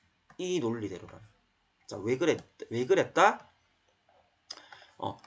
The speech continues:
B의 양을, 어, 네 배를, 어, 했을 때,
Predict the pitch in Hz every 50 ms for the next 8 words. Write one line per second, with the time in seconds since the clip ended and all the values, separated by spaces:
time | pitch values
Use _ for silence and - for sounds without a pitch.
0 | _ _ - - 170 208 247 226 185 131 104 85 87 104 123 120 95 80 - _
1 | _ _ _ _ _ - 107 104 - - - - 113 117 131 147 147 214 220 220
2 | 185 180 180 180 180 180 180 175 - _ _ _ - - 87 92 87 82 60 -
3 | - - _ - 143 175 185 - - - - - 117 107 110 113 101 92 -